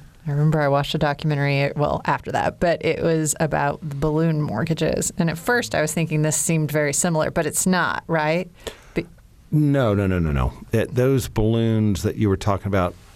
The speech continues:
Speaker 2: I
Speaker 1: Were
Speaker 2: don't know if
Speaker 1: bad.
Speaker 2: were bad. I don't know if you remember, I talked about a two twenty-eight. So that means that you had a fixed rate for two years,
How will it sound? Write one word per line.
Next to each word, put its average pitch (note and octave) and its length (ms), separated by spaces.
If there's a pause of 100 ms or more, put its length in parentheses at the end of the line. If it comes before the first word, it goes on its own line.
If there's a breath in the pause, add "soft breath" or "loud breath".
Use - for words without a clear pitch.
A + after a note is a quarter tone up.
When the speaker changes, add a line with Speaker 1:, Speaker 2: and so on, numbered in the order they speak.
(140)
Speaker 2:
I - 40
Speaker 1:
Were F3 60
Speaker 2:
don't G3+ 80
know F#3 60
if D#3+ 40
Speaker 1:
bad. C#3+ 480
Speaker 2:
were A2+ 180
bad. F#2 280 (100)
I A2 40
don't B2 100
know A2+ 100
if G#2+ 100
you A#2 80
remember, G2 220
I G2 80
talked G2 300
about F2+ 240
a D#2 60
two G#2+ 240
twenty-eight. F#2 640 (460 loud breath)
So - 140
that G2 200
means G2 300
that F2+ 260
you F#2+ 120
had F#2 100
a D#2+ 40
fixed - 360
rate G2+ 180
for - 80
two - 160
years, F#2 540